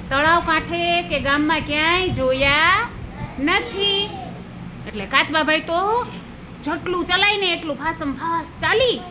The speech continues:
અને પક્ષી પાસે પહોંચી ગયા. "એલા એ ભાઈ, તમે કોણ છો?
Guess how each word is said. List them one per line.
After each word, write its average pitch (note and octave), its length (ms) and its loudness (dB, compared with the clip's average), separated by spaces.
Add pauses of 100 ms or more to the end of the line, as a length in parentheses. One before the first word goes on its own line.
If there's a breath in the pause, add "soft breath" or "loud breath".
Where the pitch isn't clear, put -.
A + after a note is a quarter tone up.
(140)
અને C4 160 -4
પક્ષી E4+ 360 -4
પાસે B3+ 300 -6
પહોંચી G4+ 340 -4
ગયા. G4+ 200 2 (720)
"એલા D#4+ 260 2
એ G4+ 260 0
ભાઈ, F#4+ 760 4 (720)
તમે E4+ 260 -2
કોણ G#4 300 -4
છો? G#4+ 520 -2